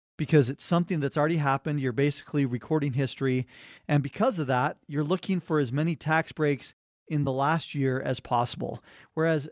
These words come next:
tax planning is all about, uh, looking through the windshield and looking twenty, thirty, forty years down the road.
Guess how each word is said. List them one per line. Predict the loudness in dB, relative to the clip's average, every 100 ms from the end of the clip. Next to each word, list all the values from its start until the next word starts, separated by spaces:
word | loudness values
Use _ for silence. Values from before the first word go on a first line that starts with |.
| _
tax | 2 2 2
planning | -4 -4 -2 0 0 0
is | -2 0
all | 0 0
about, | 0 0 0 -2 -10 _ _ -2
uh, | 0 0
looking | -2 -4 -2 0 0 -4 _ _ -20
through | -10 -4 0
the | 0
windshield | 0 -2 0 0 0 -2 -4
and | -2 0
looking | 0 0 0
twenty, | 0 -2 0 -2
thirty, | -2 -2 0 -2
forty | -2 -2 0
years | 0 -2 0
down | 0 0
the | 0
road. | 0 0 2 0